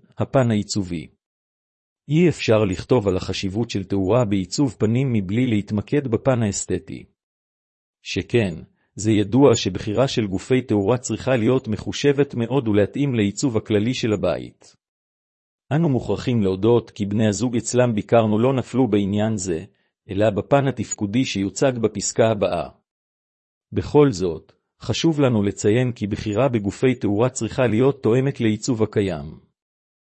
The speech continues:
אחרת, הדבר עשוי להוביל לבלגן בעיניים. שכן, זה נחמד שבמטבח שלכם יהיה שנדליר ענק ועל ידו גוף תאורה מודרני, אבל מבחינה עיצובית זה אסון של ממש.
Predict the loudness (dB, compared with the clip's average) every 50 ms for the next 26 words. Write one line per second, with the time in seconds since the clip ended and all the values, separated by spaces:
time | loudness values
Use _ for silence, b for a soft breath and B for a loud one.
0 | _ _ _ _ -14 -10 -2 0 2 2 2 0 -4 -8 _ _ _ _ _ _
1 | _ -6 -2 -2 0 2 4 4 4 4 2 0 2 2 4 4 4 4 4 2
2 | 2 0 0 0 0 0 0 2 2 2 4 2 2 2 2 0 0 0 2 2
3 | 2 2 2 0 -2 -4 -8 -10 -14 -18 -20 _ _ _ _ _ _ _ _ _
4 | _ _ _ _ _ _ _ _ _ _ -8 -6 -6 -6 -2 0 0 0 0 -2
5 | -6 -12 -16 _ _ _ _ _ -4 -2 0 0 0 0 -2 0 0 0 0 0
6 | -2 -2 0 2 2 0 -2 0 2 2 2 2 0 -2 -2 -2 -2 0 0 0
7 | 0 2 2 2 0 0 -2 -4 -4 -4 -2 0 0 0 2 0 0 0 0 0
8 | -2 -4 -2 0 2 2 4 2 2 2 2 2 2 2 0 -2 -4 -4 -2 0
9 | 0 2 2 2 2 2 2 0 0 2 2 2 2 2 -2 -6 -8 -10 -14 _
10 | _ _ _ _ _ _ _ -8 -4 -2 -2 0 0 -2 -2 -4 -4 -4 -2 -2
11 | 0 0 -2 -2 -4 -4 -4 -2 0 0 0 0 0 0 0 0 0 0 0 -2
12 | -2 -2 -2 -4 -2 -2 -2 -2 -4 -4 -6 -8 -10 -12 -16 -16 -18 -20